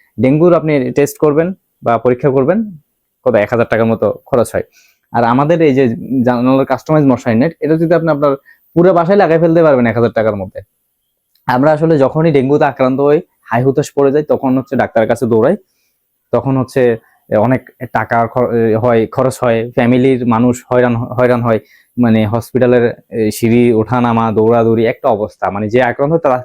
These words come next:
তার থেকেও বেশি খু-, এ, সমস্যা হয় যে আপনার ফ্যামিলি মেম্বারদের।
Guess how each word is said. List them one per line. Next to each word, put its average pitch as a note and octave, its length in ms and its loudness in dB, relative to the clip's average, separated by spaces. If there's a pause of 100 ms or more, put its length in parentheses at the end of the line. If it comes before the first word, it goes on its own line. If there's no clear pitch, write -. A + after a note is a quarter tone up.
(100)
তার C#3+ 120 0 (100)
থেকেও F#3+ 220 0
বেশি D#3+ 380 -2 (360)
খু-, - 200 -2
এ, A#2+ 180 2 (580)
সমস্যা C3+ 340 -2
হয় C#3 100 2
যে C3+ 140 2
আপনার A2+ 280 0 (560)
ফ্যামিলি C3+ 280 0
মেম্বারদের। G2 380 -2